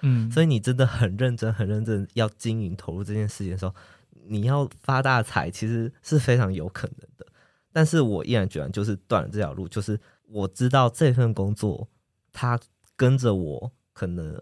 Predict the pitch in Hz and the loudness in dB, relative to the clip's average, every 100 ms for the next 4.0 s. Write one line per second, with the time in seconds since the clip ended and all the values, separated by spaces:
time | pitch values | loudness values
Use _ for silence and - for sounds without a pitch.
0 | _ 131 113 98 95 71 52 - - 95 | _ 4 4 2 -4 -4 -12 -20 -14 -10
1 | 104 - 104 107 85 78 - - 90 85 | -8 -2 0 0 -4 -10 -12 -10 -8 -6
2 | 85 110 107 113 107 107 101 95 85 - | -4 0 0 0 -2 0 0 0 -2 -4
3 | 90 80 - 95 82 73 65 - - | -6 -6 -4 -4 -4 -8 -12 -14 -14